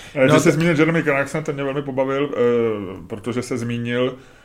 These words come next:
Speaker 1: eh, zmínil se, do-, dotkl se ve svém posledním sloupku v neděli tématu, který nám je drahý a který jsme tady diskutovali, a to je vtip Jimmy,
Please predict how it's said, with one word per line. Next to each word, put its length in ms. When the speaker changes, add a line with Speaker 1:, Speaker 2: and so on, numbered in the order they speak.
Speaker 1:
eh, 680
zmínil 280
se, 280
do-, 100
dotkl 340
se 160
ve 80
svém 180
posledním 360
sloupku 500
v 60
neděli 380
tématu, 560
který 400
nám 240
je 80
drahý 480
a 80
který 220
jsme 120
tady 120
diskutovali, 640
a 80
to 160
je 80
vtip 260
Jimmy, 180